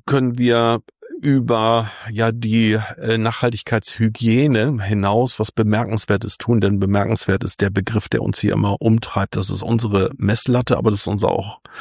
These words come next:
unser Versprechen in den Markt. Was können wir da Bemerkenswertes tun? Und dann,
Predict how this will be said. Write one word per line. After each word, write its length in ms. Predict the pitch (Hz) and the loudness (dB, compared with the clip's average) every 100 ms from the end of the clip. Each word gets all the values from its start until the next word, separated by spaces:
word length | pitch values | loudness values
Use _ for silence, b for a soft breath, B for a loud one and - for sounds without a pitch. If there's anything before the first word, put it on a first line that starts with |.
| B | B
unser 380 | 117 107 107 92 | 0 2 2 -2
Versprechen 580 | - 107 - 101 101 98 | -4 -6 -4 -4 -2 -2
in 80 | 101 | 0
den 240 | 101 101 | 0 2
Markt. 340 | 101 98 - - B B B B | 4 2 0 -14 B B B B
Was 160 | - - | -4 0
können 180 | 117 113 | 2 4
wir 60 | |
da 80 | 107 | 2
Bemerkenswertes 840 | 107 104 107 - - 98 - - | 2 2 2 0 -2 -2 -2 -6
tun? 260 | - 92 95 | -6 -2 0
Und 160 | 98 104 | -2 -2
dann, 260 | 101 101 | -2 -2